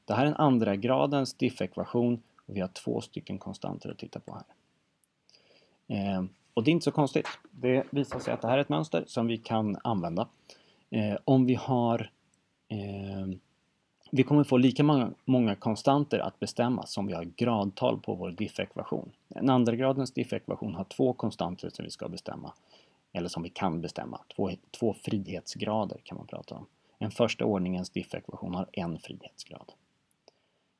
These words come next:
Eh, och då behöver vi randvillkor eller begynnelsevillkor för att bestämma dem. Begynnelsevillkor är egentligen bara ett specialfall av randvillkor,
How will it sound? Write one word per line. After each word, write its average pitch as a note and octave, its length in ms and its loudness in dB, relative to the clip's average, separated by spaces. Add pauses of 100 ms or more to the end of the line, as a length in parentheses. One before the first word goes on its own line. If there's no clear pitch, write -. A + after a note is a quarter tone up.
(140)
Eh, F#2 460 -10 (100)
och - 140 2
då B2 100 4
behöver F#2+ 300 0
vi F2 320 -4
randvillkor A#2 840 6
eller A2+ 200 2
begynnelsevillkor F2 1120 -6
för - 80 -14
att E2 60 -8
bestämma - 340 -12
dem. G1+ 140 -16 (360)
Begynnelsevillkor B2+ 920 6
är - 20 6
egentligen A2 340 4
bara F#2+ 140 4
ett - 60 -6
specialfall G2+ 1000 2
av F#2 240 -2
randvillkor, E2+ 760 -4